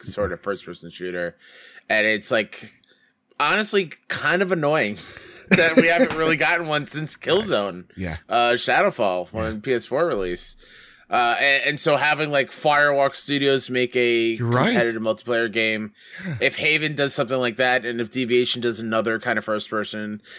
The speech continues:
Speaker 1: if Insomniac brings back Resistance down the line, like, there, there's some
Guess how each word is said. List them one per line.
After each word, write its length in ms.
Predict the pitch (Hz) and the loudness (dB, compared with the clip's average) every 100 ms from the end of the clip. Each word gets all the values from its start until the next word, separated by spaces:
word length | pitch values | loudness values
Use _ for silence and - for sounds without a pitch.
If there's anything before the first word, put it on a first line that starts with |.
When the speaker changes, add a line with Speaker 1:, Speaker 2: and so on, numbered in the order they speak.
| - | -14
Speaker 1:
if 120 | 107 | -6
Insomniac 640 | 117 107 135 135 135 123 123 | -4 0 0 0 2 0 0
brings 300 | 127 123 - | -2 -2 0
back 320 | 127 117 - | 2 2 0
Resistance 580 | 107 113 127 - 127 - | -8 -6 -6 -6 -6 -4
down 220 | 123 120 | -4 -4
the 80 | 117 | -4
line, 340 | 113 113 113 | -2 0 0
like, 380 | 110 107 - - _ - - - - - _ - - - - _ _ | -2 -4 -6 -20 _ -20 -20 -20 -10 -10 _ 2 2 -12 -16 _ _
there, 280 | 196 226 247 | 2 4 4
there's 260 | 233 277 - | 2 0 2
some 580 | 294 240 190 160 156 | 2 2 0 -4 -12